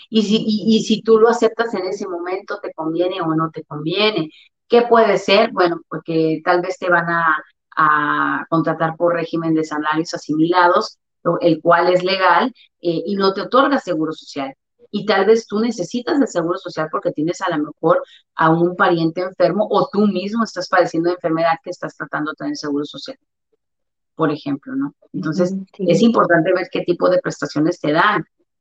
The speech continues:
Speaker 1: Eh, tienes fondo de ahorro, tienes, eh, fondo para el retiro, eh, te pagan por outsourcing. Ojo, antes, ahora hubo una
Speaker 2: Ujú.
Speaker 1: regulación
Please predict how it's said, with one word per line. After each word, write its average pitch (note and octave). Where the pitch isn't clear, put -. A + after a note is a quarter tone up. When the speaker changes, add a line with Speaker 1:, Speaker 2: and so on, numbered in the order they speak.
Speaker 1:
Eh, D#3+
tienes E3+
fondo D#3+
de D3+
ahorro, F#3
tienes, D#3+
eh, D#3+
fondo D#3+
para D3+
el D3+
retiro, F#3+
eh, E3+
te -
pagan E3+
por D#3+
outsourcing. G3
Ojo, -
antes, A3+
ahora D#3+
hubo G#3
una B3
Speaker 2:
Ujú. A3
Speaker 1:
regulación D#3+